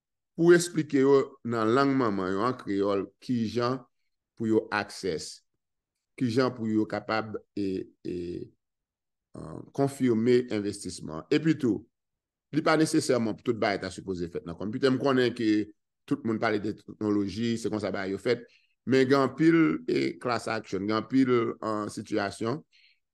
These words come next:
kote ke bagay yo fèt annekri, kote ke moun ki resevwa lajan an fè de demach pou l kapab asire l ke li touche tout moun ki te envesti kòb,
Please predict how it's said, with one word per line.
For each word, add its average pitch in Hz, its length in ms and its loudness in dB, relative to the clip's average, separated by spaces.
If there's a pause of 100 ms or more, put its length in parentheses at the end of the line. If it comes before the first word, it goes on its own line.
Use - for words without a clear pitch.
(140)
kote 135 480 2
ke 117 160 2 (400)
bagay 110 340 0
yo 120 80 4
fèt 107 360 -4
annekri, 107 500 -4
kote 117 400 -2
ke 117 240 0 (640)
moun 127 240 2
ki 127 160 2
resevwa 117 400 0
lajan 95 400 -4
an 110 140 -8 (560)
fè 127 160 0
de 123 140 4
demach 110 500 2
pou 107 160 -4
l - 60 -12
kapab 107 440 -4 (600)
asire 110 500 2
l 127 80 6 (200)
ke 107 260 -2 (800)
li 110 320 4 (580)
touche 107 440 -2
tout - 240 -4
moun 127 420 0 (420)
ki 95 120 -12
te 101 160 0
envesti 104 400 -6
kòb, 110 320 0